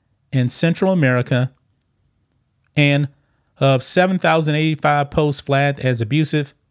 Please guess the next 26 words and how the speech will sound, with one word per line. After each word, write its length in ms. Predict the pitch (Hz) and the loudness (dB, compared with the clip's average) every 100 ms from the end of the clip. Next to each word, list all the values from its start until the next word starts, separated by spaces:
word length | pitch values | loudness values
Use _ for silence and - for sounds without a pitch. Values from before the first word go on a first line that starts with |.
| - | -2
being 160 | 143 | 0
abusive 380 | 120 131 147 143 | 2 0 -2 -2
or 120 | 120 | -2
threatening, 440 | 107 170 156 160 143 _ _ _ _ _ _ | 0 -2 0 -2 -4 _ _ _ _ _ _
six 400 | - 143 147 - | -4 -4 -4 -2
thousand 500 | 147 131 107 98 - _ _ | 0 0 -4 -10 -16 _ _
one 340 | 95 113 156 | -6 0 0
hundred 260 | 143 160 147 | 0 0 2
eighty-four 520 | 143 151 - 131 127 | 0 -2 0 0 0
were 240 | 120 113 107 | 0 -2 -2
sent 520 | - - 151 - - _ | -4 -2 -2 -4 -12 _
from 380 | - 131 127 131 - _ _ _ _ - | -4 0 0 -2 -6 _ _ _ _ -4
X 300 | 127 - 120 | -4 -4 -6
accounts. 560 | 107 - - - - - _ _ _ _ _ _ _ _ _ _ | -6 -8 -10 -12 -12 -16 _ _ _ _ _ _ _ _ _ _
So 160 | - 120 | -2 -2
they're 120 | 113 | 0
going 300 | 107 151 143 | 0 0 0
after, 360 | 127 123 120 113 | 0 -2 -2 -2
um, 340 | 117 113 110 - _ _ _ _ - | -2 -2 -4 -8 _ _ _ _ -2
Elon 380 | 147 123 120 | 0 0 0
Musk 300 | 117 123 - | 0 -2 -2
right 200 | 113 104 | -4 -4
there 300 | - 101 113 - _ _ _ _ - | -4 -4 -6 -10 _ _ _ _ -2
and 100 | 185 | 0
X. 340 | - - - _ _ _ _ _ _ _ _ _ _ _ _ | -2 -6 -16 _ _ _ _ _ _ _ _ _ _ _ _
But 340 | 180 165 - | 0 0 -2